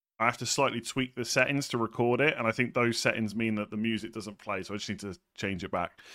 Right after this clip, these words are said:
Um, so yeah, next time we'll, we'll sort that out.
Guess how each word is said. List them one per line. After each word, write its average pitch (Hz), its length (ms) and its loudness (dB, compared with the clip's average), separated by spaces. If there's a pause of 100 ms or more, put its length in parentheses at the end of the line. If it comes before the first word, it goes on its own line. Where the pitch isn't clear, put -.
(360)
Um, 87 580 -2
so - 160 -10
yeah, 85 220 -2 (120)
next 131 220 -2
time 104 200 2
we'll, 95 180 0
we'll 95 100 -8
sort 95 220 -2
that 85 60 0
out. 85 260 -2